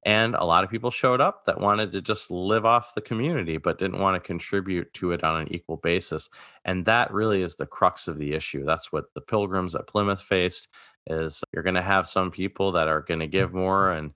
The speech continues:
take less, and you're gonna have people that are gonna give less and take more. And so New Harmony fizzled out after really only, uh,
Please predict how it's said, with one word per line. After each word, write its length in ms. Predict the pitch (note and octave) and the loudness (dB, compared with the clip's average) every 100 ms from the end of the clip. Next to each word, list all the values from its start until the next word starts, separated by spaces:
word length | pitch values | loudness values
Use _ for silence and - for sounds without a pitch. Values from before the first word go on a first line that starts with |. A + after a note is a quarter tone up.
| - - | -6 -4
take 260 | - F2 - | -2 -2 4
less, 300 | A2+ B2+ - | 4 4 0
and 80 | |
you're 100 | F2 | -4
gonna 160 | D#2+ E2 | -2 2
have 220 | E2+ D#2+ | 2 0
people 260 | - F#2 F#2+ | -4 -4 -2
that 140 | F2 | -2
are 80 | E2+ | -2
gonna 180 | D#2+ D#2 | -4 -4
give 240 | F2 E2 | -4 -2
less 260 | F2 F2 - | -2 -2 -4
and 120 | D2+ | -6
take 280 | - E2+ - | -2 -2 -2
more. 300 | D#2 F2 E2 | -2 0 0
And 120 | D2+ | -2
so 340 | - F2 E2+ - - - - | 0 0 0 -4 -20 -18 -6
New 120 | G2 | 0
Harmony 420 | F2+ G2 A#2+ F#2+ | 4 4 4 0
fizzled 420 | D#2+ G2 F2+ F2 | -2 -2 0 0
out 320 | E2+ F2+ G2+ - | 4 4 4 2
after 640 | E2 D#2+ - E2+ D#2 D#2+ - _ _ _ | -2 -2 -4 -4 -2 -2 -6 _ _ _
really 300 | - F#2+ G#2+ | -2 0 2
only, 380 | E2+ D#2+ D#2+ D#2 | 0 -2 -4 -4
uh, 320 | D2+ D2 D2 | -2 0 -2